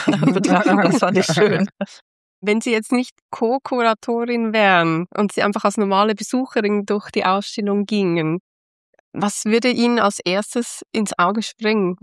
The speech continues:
Speaker 2: Also wäre das wieder dieser Baselitz oder vielleicht ein, ein Konzept hinter der Ausstellung?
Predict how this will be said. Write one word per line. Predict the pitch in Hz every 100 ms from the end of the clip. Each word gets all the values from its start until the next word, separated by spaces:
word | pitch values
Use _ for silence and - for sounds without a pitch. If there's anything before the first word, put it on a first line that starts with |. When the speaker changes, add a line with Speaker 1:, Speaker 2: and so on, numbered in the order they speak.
| -
Speaker 2:
Also | 202 202
wäre | 202
das | 202
wieder | 220 196
dieser | 190 190
Baselitz | 190 180 208 269 269 302 -
oder | 233 214 214 208 202 - - 208
vielleicht | - 214 196 - 196
ein, | 185 185
ein | - 180 185
Konzept | - 190 - 240 -
hinter | 254 233
der | 226 220 196
Ausstellung? | 220 - 233 226 214 202